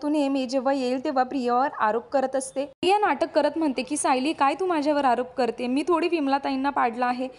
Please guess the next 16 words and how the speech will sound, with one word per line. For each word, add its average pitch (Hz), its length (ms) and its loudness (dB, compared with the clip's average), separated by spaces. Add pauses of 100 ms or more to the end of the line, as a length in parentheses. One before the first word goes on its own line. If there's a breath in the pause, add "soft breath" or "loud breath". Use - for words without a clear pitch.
(260 loud breath)
तेव्हा 262 160 2
पूर्णा 254 340 -2
आजी 247 200 -2
म्हणतात 269 400 0
की, 302 60 -8
"काय 269 240 2
गं 302 100 -4
पोरींनो, 269 460 -2 (100)
काय 269 160 2
चाललंय 269 340 0
तुमचं?" 247 380 -6 (320 soft breath)
आणि 262 140 0
पूर्णा 302 340 -2
आजी 269 220 -4
जागेवरून 254 560 0
उठतात. - 340 -6